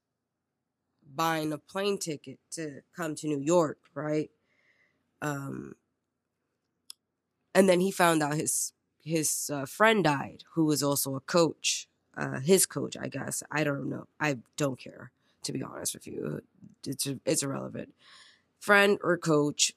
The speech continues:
whatever, they passed away. And that was his excuse to come to New York, right? Um, that was his excuse to come to New York.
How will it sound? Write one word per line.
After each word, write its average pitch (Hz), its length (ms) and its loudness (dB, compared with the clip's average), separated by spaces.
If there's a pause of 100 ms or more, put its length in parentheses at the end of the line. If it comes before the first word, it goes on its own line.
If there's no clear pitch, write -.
(100)
whatever, 151 520 -2 (220)
they 170 160 6
passed 170 340 4
away. 139 440 -2 (500)
And 156 520 -2 (160)
that 175 280 0
was 185 200 -2
his 165 240 -4
excuse 147 500 -2
to 147 120 -4
come 139 280 -6
to 143 120 -6
New 151 120 0
York, 160 420 0 (260)
right? 143 440 -6 (880)
Um, 143 460 -4
that 175 140 -2
was 208 120 -4
his 180 140 -6
excuse 151 400 -4
to 147 100 -4
come 139 200 -6
to - 120 -8
New 123 160 -6
York. - 420 -14